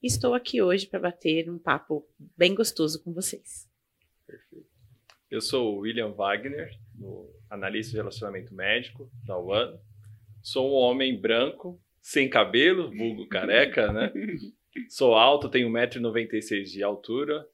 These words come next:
Speaker 2: olhos azuis. E estamos aqui pra conversarmos esse assunto tão importante.
Speaker 3: E hoje vocês podem reparar que a gente tem água saudável, temos aqui, Lari trouxe uma,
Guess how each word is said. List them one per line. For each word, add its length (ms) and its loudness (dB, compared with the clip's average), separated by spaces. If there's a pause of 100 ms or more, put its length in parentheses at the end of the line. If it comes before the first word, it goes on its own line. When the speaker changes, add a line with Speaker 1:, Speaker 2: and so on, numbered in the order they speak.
Speaker 2:
olhos 380 -2
azuis. 680 -4 (640)
E 60 -12
estamos 340 -6
aqui 280 -4
pra 180 0
conversarmos 760 -2
esse 240 -6
assunto 320 -8
tão 140 -6
importante. 760 -8 (300)
Speaker 3:
E 120 2
hoje 120 -2
vocês 160 0
podem 280 2
reparar 340 8
que 80 2
a 80 8
gente 240 -4
tem 260 0
água 520 4
saudável, 800 0
temos 340 -2
aqui, 380 0 (340)
Lari 340 4
trouxe 500 0
uma, 580 4